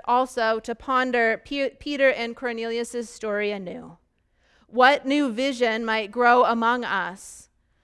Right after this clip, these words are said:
Peter says, "I really am learning that God does not show partiality to one group over another."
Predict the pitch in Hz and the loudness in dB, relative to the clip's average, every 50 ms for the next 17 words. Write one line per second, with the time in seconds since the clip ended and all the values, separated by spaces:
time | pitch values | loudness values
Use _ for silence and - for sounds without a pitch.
0 | _ _ _ - 294 285 294 294 - - 262 240 240 240 - 262 262 262 226 269 | _ _ _ -4 -2 0 0 -2 0 0 2 2 2 2 0 0 0 0 2 2
1 | 277 302 294 277 - 254 254 254 254 247 247 254 254 247 240 233 240 233 220 - | 2 2 2 0 -2 -2 -4 -4 -4 -2 -2 -2 -2 -2 -2 -4 -4 -4 -4 -4
2 | 214 247 247 254 269 233 214 254 254 262 254 254 262 262 247 208 247 - - 294 | 0 2 4 4 4 2 0 0 0 0 -2 -2 -2 -2 -2 -4 -4 -4 -2 0
3 | 277 269 262 - 247 233 233 226 - 240 226 226 226 226 233 233 233 233 226 - | 2 2 0 0 -2 -4 -4 -4 -6 -4 0 0 2 2 0 0 -4 -6 -8 -8
4 | 247 233 220 220 220 226 226 214 208 208 208 - - 190 202 190 208 208 202 202 | -8 -6 -4 -4 -6 -6 -8 -8 -8 -8 -8 -8 -6 -6 -6 -6 -6 -8 -10 -10
5 | 196 196 185 175 - 202 - 180 180 | -10 -12 -12 -12 -12 -14 -16 -16 -20